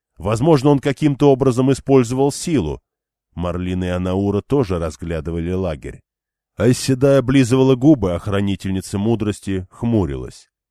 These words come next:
Перину показалось, что Марлин не собиралась говорить вслух. «Если ты считаешь, что я отступлю только из-за того, что Шайдо оказалось больше, чем я ожидал»,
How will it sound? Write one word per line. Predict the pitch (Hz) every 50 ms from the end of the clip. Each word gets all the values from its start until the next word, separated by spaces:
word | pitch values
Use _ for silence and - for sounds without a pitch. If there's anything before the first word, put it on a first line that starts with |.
| _ _ _ _ _ _ -
Перину | 117 113 113 110 110 113 110
показалось, | - 113 101 - 110 110 104 139 135 113 92
что | - - - 98
Марлин | 92 92 95 95 101 101 98 98 95 95
не | 101 101
собиралась | - - 113 104 117 120 127 143 120 95 82 76 -
говорить | - 90 85 87 87 87 -
вслух. | - - - - 90 80 71 - - _ _ _ _ _ _ _ _ _ _ _ _ _ _ -
«Если | - 71 71 73 78 76 - - 76
ты | - - 78
считаешь, | - - - 87 - - 82 78 73 67 65
что | - - - - 73
я | 73 73 76 76 73
отступлю | - - 80 - - - - - 85 - - 87 85 82
только | - - - 82 78 73 - 71
из-за | 73 71 67 69 78 78
того, | - 80 82 80 78 73 67 64 - _ _ _ _
что | - - - - - 76
Шайдо | - - 82 80 76 71 76 73
оказалось | 71 - 78 73 69 76 76 73 76 67 69
больше, | 69 71 82 78 73 - - 71
чем | - - - 73 69
я | 71 71 73 67
ожидал», | 65 67 64 64 60 62 69 76 78 92 101 -